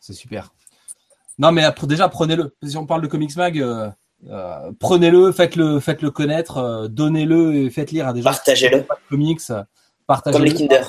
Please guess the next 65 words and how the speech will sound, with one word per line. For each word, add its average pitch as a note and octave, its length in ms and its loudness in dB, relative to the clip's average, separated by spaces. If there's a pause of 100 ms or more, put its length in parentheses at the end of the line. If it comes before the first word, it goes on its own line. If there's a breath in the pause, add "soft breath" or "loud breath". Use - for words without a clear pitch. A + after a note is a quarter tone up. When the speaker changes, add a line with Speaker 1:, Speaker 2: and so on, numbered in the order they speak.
(600)
Speaker 1:
C'est C#3 120 -6
un C#3+ 40 -2
truc F3+ 160 -6
gratuit, G3+ 320 0
donc D#3 140 -2
quand D#3 100 -4
vous C#3+ 120 -2
allez D#3+ 80 0
chez D#3 100 -6
votre C#3+ 180 -4
libraire, E3 200 -4
vous D3 80 -4
en A#2+ 80 -2
prenez C3+ 240 0
deux E3 180 6
et D#3+ 40 4
vous B2 120 -4
en B2 80 -4
filez C3 240 -6
un C#3 80 -2
à C#3+ 60 0
un C3+ 100 -2
ami. E3+ 220 -2
L'idée, C3 220 -6
c'est - 120 -14
de - 80 -20
faire A2 260 -4
découvrir, C3 540 -4
euh, G#2 160 -4
de G2+ 240 -8
faire A#2 140 -4
découvrir C3 280 0
les A#2 100 2
comics, C#3 220 -2 (520 loud breath)
vraiment. A#2+ 340 -2 (400 soft breath)
Et G#2+ 80 -6
il G#2+ 100 -4
y B2+ 60 0
a C#3 220 4
effectivement B2+ 680 -2
des A2+ 220 -4
épisodes B2 360 -2
de A2 140 -4
Foxboy C#3 840 2
dedans. B2+ 300 2
Il D3 80 -6
y B2 40 -2
a A2 40 -4
deux A2+ 400 0
pages D3+ 680 2
inédites D3+ 640 -6
de A#2+ 80 -8
Foxboy, C#3 480 -4 (280 soft breath)
et A#2 60 -6
c'est C#3+ 160 -4
pas G3 160 4
un F#3+ 60 2
sampler G3 420 0
sur D#3+ 120 -6
les C#3+ 60 -2
deux C#3+ 140 -2
pages, D3 180 0
c'est - 140 -6
une C3 80 -2
aventure C#3+ 480 -2